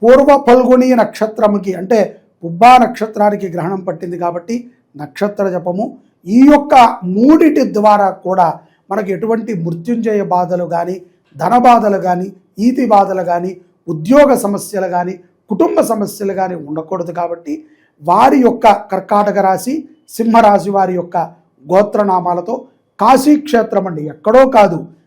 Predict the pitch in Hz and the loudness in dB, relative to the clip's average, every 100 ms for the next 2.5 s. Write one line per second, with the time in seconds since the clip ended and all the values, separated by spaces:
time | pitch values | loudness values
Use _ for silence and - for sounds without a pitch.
0 | _ - 226 233 277 254 - 190 175 151 | _ -2 -2 0 -4 -6 -6 -6 -6 -14
1 | - _ _ _ 180 202 185 214 220 262 | -20 _ _ _ -4 -2 0 4 6 4
2 | - 233 196 180 151 | 2 0 0 -2 -4